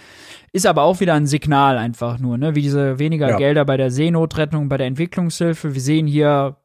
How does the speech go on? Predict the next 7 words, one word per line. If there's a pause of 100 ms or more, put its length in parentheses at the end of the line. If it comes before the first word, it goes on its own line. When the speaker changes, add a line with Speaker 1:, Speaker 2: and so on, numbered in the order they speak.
Speaker 1:
Rechtsruckpolitik (200)
per, (460)
mit
Symbolmaßnahmen, (680)
die
ausdrücken
sollten,